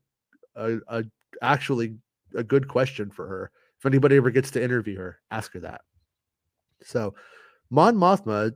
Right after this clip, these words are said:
Genevieve O'Reilly, fabricated a story that her husband's gambling is responsible for the missing money in her account. And then Gilroy says, "You're the first person who's brought that up. I love that. Thank you." Okay, that's weird. Uh, w-,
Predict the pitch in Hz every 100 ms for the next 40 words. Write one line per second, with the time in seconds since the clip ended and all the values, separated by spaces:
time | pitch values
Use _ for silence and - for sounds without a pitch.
0 | - 135 147 139 127 107 110 135 110 -
1 | 151 185 185 - 147 113 107 - 127 131
2 | 95 92 92 110 107 135 135 127 - 117
3 | 131 113 104 104 101 - _ _ 120 -
4 | 135 139 135 143 131 131 - _ - 101
5 | 101 117 139 120 113 110 104 110 104 104
6 | 104 85 67 _ _ _ _ - 113 113
7 | 113 113 131 120 117 - 110 107 131 135
8 | - 131 139 139 131 123 110 104 117 113
9 | - 107 104 92 101 104 107 101 101 -
10 | 104 104 76 69 _ _ _ _ - _
11 | _ - 95 - - - 90 127 135 _
12 | _ _ - - 98 131 - _ _ -
13 | 120 110 - 110